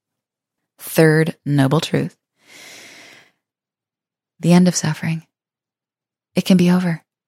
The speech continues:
It doesn't have to be this way. <laughs> Woo, great news. We can awaken. And guess what?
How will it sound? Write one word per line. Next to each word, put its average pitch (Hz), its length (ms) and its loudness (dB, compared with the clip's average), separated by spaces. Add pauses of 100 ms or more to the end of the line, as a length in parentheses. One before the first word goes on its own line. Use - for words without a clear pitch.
(120)
It 185 40 -6
doesn't 190 260 4
have 185 200 0
to 180 80 -8
be 190 140 0
this 190 240 -4
way. 175 260 -6 (320)
<laughs> - 320 -14
Woo, 508 140 8 (320)
great 120 220 0
news. 269 440 4 (200)
We 226 120 0
can 233 180 2
awaken. 226 640 2 (240)
And 180 100 -8
guess 175 200 -4
what? - 140 -8